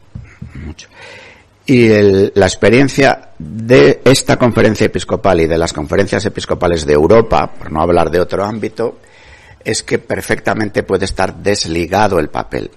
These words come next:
Si está unido, tiene la ventaja de que el secretario,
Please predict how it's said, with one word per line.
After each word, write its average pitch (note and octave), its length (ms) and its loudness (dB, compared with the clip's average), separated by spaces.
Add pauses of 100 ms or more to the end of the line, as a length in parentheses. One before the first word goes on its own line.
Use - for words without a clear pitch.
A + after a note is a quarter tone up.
(260)
Si - 140 -10
está A#2 220 2
unido, C#3 500 0 (300)
tiene G2+ 220 -6
la G2 100 2
ventaja G#2 420 -2
de A#2 100 -2
que G2+ 80 -8
el F2 100 -6
secretario, A2 760 0